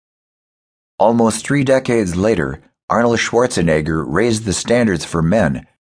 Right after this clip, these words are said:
by filming Pumping Iron. Bodybuilding has now grown to become an obsession for numerous people around the world. What's more is that not only men,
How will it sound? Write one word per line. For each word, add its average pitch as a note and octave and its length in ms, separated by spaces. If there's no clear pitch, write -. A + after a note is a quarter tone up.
by E2 140
filming G2 680
Pumping B2 380
Iron. F2 440
Bodybuilding A2+ 760
has E2+ 220
now G#2 240
grown F#2 380
to E2 120
become F2+ 500
an D#2 140
obsession E2 680
for D2+ 220
numerous A2+ 500
people F#2 520
around G2 480
the G2 100
world. E2+ 540
What's G#2+ 200
more F2+ 380
is F2 140
that E2 200
not G2+ 220
only G#2+ 340
men, D#2+ 400